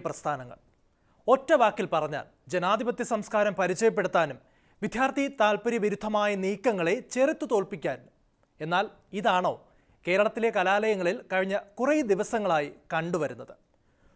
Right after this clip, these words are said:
ഒരിക്കലുമല്ല എന്ന് നിസ്സംശയം പറയാം. എന്തുകൊണ്ട് അങ്ങനെ പറയുന്നു എന്ന ചോദ്യത്തിന് ഉത്തരം തിരഞ്ഞ് അധികമൊന്നും തല പുകയ്ക്കേണ്ടതില്ല. കഴിഞ്ഞ ദിവസം കൊയിലാണ്ടി ഗുരുദേവ കോളേജ് പ്രിൻസിപ്പലിനെതിരെ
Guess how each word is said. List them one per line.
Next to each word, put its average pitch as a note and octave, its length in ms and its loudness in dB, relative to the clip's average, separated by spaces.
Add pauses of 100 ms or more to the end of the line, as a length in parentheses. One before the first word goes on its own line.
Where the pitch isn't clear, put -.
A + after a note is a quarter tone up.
(160)
ഒരിക്കലുമല്ല B3 640 4 (180)
എന്ന് G3+ 160 2 (300)
നിസ്സംശയം A#3 540 -2
പറയാം. C3+ 260 -4 (600)
എന്തുകൊണ്ട് C4+ 600 6 (280)
അങ്ങനെ F#3+ 260 0
പറയുന്നു C#3 360 -4 (600)
എന്ന F#3+ 200 -4
ചോദ്യത്തിന് B3 420 0 (400)
ഉത്തരം C#4+ 340 2
തിരഞ്ഞ് G3 260 0 (360)
അധികമൊന്നും F#3 520 -2 (180)
തല F#3+ 160 0 (100)
പുകയ്ക്കേണ്ടതില്ല. F3 720 -4 (800)
കഴിഞ്ഞ D4+ 280 8
ദിവസം D4+ 280 4 (100)
കൊയിലാണ്ടി A#3+ 400 4 (100)
ഗുരുദേവ G#3 320 4 (400)
കോളേജ് G#3+ 360 0
പ്രിൻസിപ്പലിനെതിരെ F#3+ 760 -2